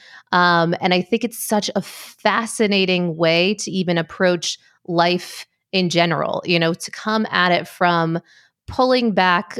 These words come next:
So, uh, you know, to use, um, uh, some of my own, the personal example of what had worked and what didn't. Um, so for me, for years, I would be relating to, uh, time. And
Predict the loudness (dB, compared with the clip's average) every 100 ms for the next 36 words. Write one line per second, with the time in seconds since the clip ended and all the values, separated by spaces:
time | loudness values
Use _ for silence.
0 | -6 0 2 0 -4 -8 -4 -4 -4 -2
1 | 0 0 0 0 2 2 0 -4 _ _
2 | _ _ _ -8 0 2 2 0 0 0
3 | 2 2 0 -4 -4 -2 0 0 2 2
4 | 0 0 0 0 0 0 -2 _ 0 0
5 | 0 -2 -4 0 0 0 -2 0 -2 0
6 | 0 0 -4 -14 -20 -8 0 2 4 2
7 | 0 -4 -10 _ -16 -4 0 0 -2 -2
8 | 0 2 2 2 2 2 -2 -4 -2 0
9 | 2 2 2 0 -2 -2 0 2 0 -2
10 | -2 0 0 0 0 0 -2 -6 -6 -4
11 | -2 -4 -6 _ -18 -2 2 4 2 0
12 | -2 -6 _ _ -6 0 2 2 0 -2